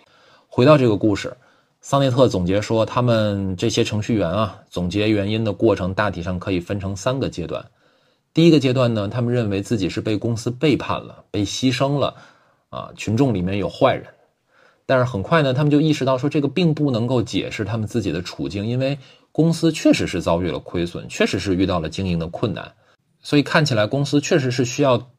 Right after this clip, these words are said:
采取一些措施啊，来度过这样的难关。所以呢，很快他们的讨论就到了第二个阶段。第二个阶段，他们认为是廉价的印度程序员挤占了他们的工作岗位。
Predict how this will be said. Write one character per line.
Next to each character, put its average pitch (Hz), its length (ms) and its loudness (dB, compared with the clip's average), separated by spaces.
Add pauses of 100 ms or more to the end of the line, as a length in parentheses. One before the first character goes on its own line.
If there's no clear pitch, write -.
采 - 280 0
取 104 200 -2
一 104 40 2
些 139 160 0
措 - 280 0
施 - 380 -10
啊， 55 220 -16
来 78 160 -6
度 127 180 2
过 92 160 -2
这 101 100 -4
样 92 100 -2
的 82 80 -2
难 78 240 -6
关。 98 180 0 (760)
所 - 160 0
以 147 40 4
呢， 147 120 4
很 113 160 -2
快 165 320 2
他 - 120 -8
们 110 40 -4
的 110 80 -2
讨 78 200 -2
论 92 120 0
就 110 80 -4
到 110 160 0
了 98 80 0
第 147 140 2
二 185 160 2
个 98 80 0
阶 80 180 -4
段。 73 200 -8
第 131 80 -2
二 139 120 6
个 131 60 2
阶 127 140 -2
段， 131 120 0
他 120 120 -2
们 131 120 -2
认 131 140 -2
为 107 140 0
是 117 240 0
廉 98 260 0
价 135 180 2
的 107 120 2
印 151 240 4
度 104 120 2
程 90 220 -4
序 98 100 -6
员 78 240 -2
挤 82 200 -4
占 98 160 -2
了 85 100 -2
他 92 100 -4
们 90 120 -2
的 85 80 0
工 92 200 -6
作 90 140 -2
岗 - 220 -8
位。 78 180 -4